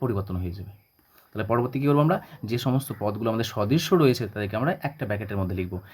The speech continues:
তাহলে এখানে আসছে আমাদের দেখো এক্স স্কোয়ার, আর কোথায় এক্স স্কোয়ার আছে? এখানে একটা এক্স স্কোয়ার আছে, সেটা লিখবো থ্রি এক্স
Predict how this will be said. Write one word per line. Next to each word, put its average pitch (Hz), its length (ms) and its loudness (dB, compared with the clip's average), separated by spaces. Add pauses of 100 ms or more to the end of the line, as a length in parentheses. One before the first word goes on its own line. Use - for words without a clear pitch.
তাহলে - 140 -10
এখানে 113 140 2
আসছে 117 120 -2
আমাদের 123 140 2
দেখো 127 200 4
এক্স - 100 -6 (120)
স্কোয়ার, 131 240 -8
আর 120 140 4
কোথায় 127 180 2
এক্স 123 100 -6 (100)
স্কোয়ার 131 200 0
আছে? 131 120 -6 (240)
এখানে 113 180 -2
একটা 101 140 -6
এক্স 104 160 -8
স্কোয়ার 113 220 -6
আছে, 113 120 -10 (360)
সেটা 110 220 -2
লিখবো 110 200 0 (300)
থ্রি 123 180 2 (640)
এক্স 143 160 -2